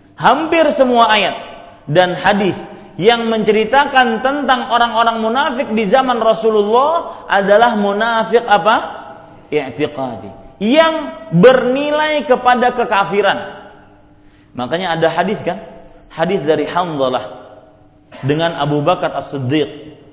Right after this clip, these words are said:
radhiyallahu anhu. Suatu hari Abu Bakar As-Siddiq radhiyallahu anhu bertemu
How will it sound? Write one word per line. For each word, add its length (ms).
radhiyallahu 600
anhu. 200
Suatu 380
hari 320
Abu 260
Bakar 320
As-Siddiq 640
radhiyallahu 540
anhu 260
bertemu 400